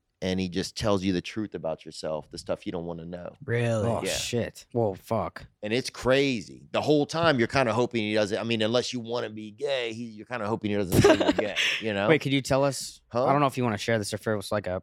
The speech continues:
Speaker 3: personal moment, but can you share with us some of the things he
Speaker 1: Well,
Speaker 3: told
Speaker 1: he's
Speaker 3: you?
Speaker 1: flipping over cards, you know? Yeah, he told me that when things get uncomfortable, I leave instead of sticking around and dealing with things. So that was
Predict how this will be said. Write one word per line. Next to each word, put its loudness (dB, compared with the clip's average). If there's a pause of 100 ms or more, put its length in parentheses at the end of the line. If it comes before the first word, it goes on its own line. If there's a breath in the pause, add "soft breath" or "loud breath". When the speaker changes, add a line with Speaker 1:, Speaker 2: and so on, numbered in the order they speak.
Speaker 3:
personal 4
moment, 2
but -4
can 0
you 4
share 2
with 0
us 0
some -4
of -4
the -12
things 0
he 2
Speaker 1:
Well, 6
Speaker 3:
told 8
Speaker 1:
he's 10
Speaker 3:
you? 8
Speaker 1:
flipping 6
over 8
cards, 4
you 0
know? 2
Yeah, 4
he 0
told 0
me 4
that 4
when -2
things -2
get 4
uncomfortable, 0 (280 soft breath)
I 6
leave 0 (140)
instead -4
of -4
sticking -6
around -2
and -8
dealing -6
with -12
things. -16 (640 loud breath)
So 2
that 6
was 0